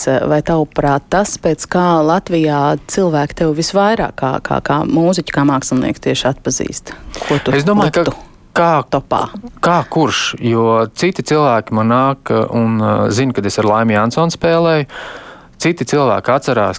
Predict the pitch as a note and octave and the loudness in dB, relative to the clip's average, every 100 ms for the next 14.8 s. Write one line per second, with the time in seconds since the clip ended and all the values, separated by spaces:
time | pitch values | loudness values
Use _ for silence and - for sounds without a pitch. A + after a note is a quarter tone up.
0 | - G#2+ G2+ C3 C#3+ G#2 G2 B2 G2 - | -4 -2 0 2 2 0 0 0 0 -2
1 | G2+ F#2+ F#2+ A2 D3+ E3 - - G#2+ G2+ | 0 2 2 2 2 0 -4 -6 -4 -4
2 | - G2+ - A2 A2 F#2+ F#2 - A2 G#2 | -6 -4 0 0 2 2 0 -2 0 2
3 | F#2+ F#2+ A2 C3+ D3 D3 D3 - D3 C3 | 2 2 2 2 0 0 -2 0 2 2
4 | A2 G2+ F#2+ F#2 A#2 C3+ D#3 D3 B2 A2 | 2 0 -2 -2 2 2 2 -2 -2 -2
5 | G2+ G#2+ G#2+ G#2+ A#2 G#2+ G2+ G2 G2+ G2+ | 0 0 0 0 2 0 0 0 0 0
6 | G2 - - - G#2 G2+ G2 G2 - A2+ | -2 -4 -8 -2 0 2 0 0 0 -2
7 | - - F#2+ F#2+ - - - - - G#2+ | -2 -4 -4 -6 -18 -8 -8 -4 -2 0
8 | - G2+ G2 G2 F#2+ - G#2+ - G2+ G2+ | 0 -2 -4 -4 -4 0 -2 0 -2 0
9 | G2+ G2 F#2+ G2 G#2+ G2 F#2+ F2+ B2+ B2 | 0 0 2 0 0 0 0 0 -2 0
10 | B2 A#2+ C3+ B2 A#2 G#2+ - A2+ A2 G#2+ | 2 2 2 0 0 0 -2 -2 0 0
11 | A#2 G#2 - - - - - - - - | -2 -2 -6 -12 -12 -12 -14 -16 -8 -2
12 | G#2 G#2+ C3 - G#3 F#3 G#2 - G2+ G#2 | 0 2 0 0 2 2 0 0 0 2
13 | G2 F2 E2 - F#2+ G2+ F#2 G2 - F#2+ | 2 0 -4 -6 -2 0 2 0 0 -2
14 | F#2 G2 A2 - A#2 B2 A2+ A2+ | 0 0 0 -4 -2 2 2 2